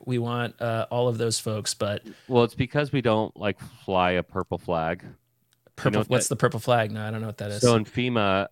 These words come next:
Speaker 2: um, when we would do, like, the environmental searches and we were getting out in, like, the woods to look for people, if they, the trees were start to be marked with purple, we knew we had to evacuate
Speaker 1: Oh.
Speaker 2: because they were, like, anti-government. So
Speaker 1: Oh, whoa, whoa,
Speaker 2: Ozarks
Speaker 1: yes, yes, yes. Okay.
Speaker 2: Yeah, yeah.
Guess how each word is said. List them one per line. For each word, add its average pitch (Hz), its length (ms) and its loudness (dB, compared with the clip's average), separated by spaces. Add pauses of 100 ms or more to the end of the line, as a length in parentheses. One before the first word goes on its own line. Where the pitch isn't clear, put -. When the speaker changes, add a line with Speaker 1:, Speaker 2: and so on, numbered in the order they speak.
Speaker 2:
um, 95 340 0
when 95 140 -6
we 98 140 -2
would 101 180 -2
do, 98 160 -2
like, 92 200 0
the 92 100 -4
environmental 90 580 -2
searches 113 580 -6
and 92 100 -14
we 92 100 -6
were 87 60 -8
getting 92 260 -6
out 90 120 -6
in, 80 60 -12
like, 85 160 -10
the 85 80 -6
woods 85 320 -2
to 90 60 -6
look 90 160 -4
for 104 120 -2
people, 117 480 -2 (460)
if 90 180 -4
they, 101 260 2
the 98 260 -2
trees - 440 -6
were 98 80 -2
start - 280 0
to - 40 -20
be 95 100 -4
marked 90 280 0
with 87 140 -2
purple, 92 280 0
we 82 120 -2
knew 85 180 0
we 85 100 0
had 82 120 -6
to 82 200 -2
evacuate 78 720 -6 (200)
Speaker 1:
Oh. 160 440 6 (480)
Speaker 2:
because 98 460 4
they 98 140 4
were, 92 100 4
like, 87 200 0
anti-government. 90 920 0 (280)
So 226 100 10
Speaker 1:
Oh, 311 260 10
whoa, - 60 8
whoa, - 100 12
Speaker 2:
Ozarks 262 300 8
Speaker 1:
yes, 254 240 4
yes, 196 160 0
yes. 156 260 0
Okay. 170 340 4
Speaker 2:
Yeah, 87 100 2
yeah. 76 40 -2